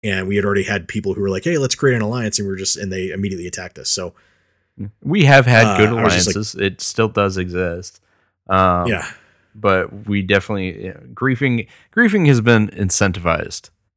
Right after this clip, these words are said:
Speaker 2: by this, this latest update. And that's, that's a
Speaker 1: Astronomically.
Speaker 2: problem in all
Speaker 1: <laughs>
Speaker 2: reality.
Speaker 1: Yeah.
Speaker 2: Um,
Speaker 1: That is, that is always an issue. And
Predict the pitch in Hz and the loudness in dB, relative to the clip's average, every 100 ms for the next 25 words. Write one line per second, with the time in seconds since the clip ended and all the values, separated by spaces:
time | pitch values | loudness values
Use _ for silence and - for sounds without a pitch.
0 | _ _ - 90 85 85 - - 90 - | _ _ 4 6 6 2 -2 -6 -6 -4
1 | 87 85 87 80 - 82 - 87 95 104 | -4 -4 -4 -6 -6 -8 -8 0 4 4
2 | 104 - 98 85 78 85 82 71 76 _ | 2 -2 -4 -4 -6 -4 -6 -10 -18 _
3 | _ _ _ - 139 175 131 90 165 85 | _ _ _ -2 0 2 2 4 4 2
4 | 87 80 69 - - _ _ _ _ 101 | 0 -2 -6 -12 -16 _ _ _ _ -6
5 | 82 - 87 90 87 120 117 98 - _ | -6 -6 -2 0 0 0 0 0 -4 _
6 | - 123 104 120 113 87 82 - 78 73 | -6 -4 -2 0 0 0 -6 -10 -12 -16
7 | _ _ _ _ _ _ - 110 107 104 | _ _ _ _ _ _ -4 0 0 0